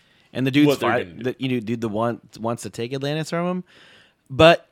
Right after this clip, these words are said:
Speaker 1: I just don't understand how you take a superhero whose prime superhero is water and then do a movie where <laughs> he's not supposed to be in the water. Like, stay away from the water. It's not gonna, <laughs> it's not gonna work well, bro.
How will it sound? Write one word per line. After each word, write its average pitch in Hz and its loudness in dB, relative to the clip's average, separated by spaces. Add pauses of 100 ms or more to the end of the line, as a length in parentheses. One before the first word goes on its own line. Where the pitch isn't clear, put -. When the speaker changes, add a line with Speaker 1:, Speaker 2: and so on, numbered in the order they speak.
(120)
Speaker 1:
I 135 -4
just 160 -4
don't 165 4
understand 151 -2
how 135 -4
you 131 -2
take 127 -6
a 110 -10
superhero 110 -4
whose 104 -6 (180)
prime 139 -4 (220)
superhero 117 -4
is 92 -6
water 107 0
and 104 -4
then 113 -2
do 113 -2
a 117 0
movie 113 0
where 101 -6 (200)
<laughs> - -20
he's 120 -2
not 113 -2
supposed 117 -6
to 117 -12
be 113 -8
in 113 -4
the 101 -6
water. 107 -4
Like, 110 -18 (320)
stay 139 0
away 127 4
from 117 -4
the 123 0
water. 120 2
It's 123 -4
not 120 -4
gonna, 120 -2
<laughs> - 0
it's 135 -2
not 175 6
gonna 180 6
work 156 2
well, 113 0
bro. 104 -4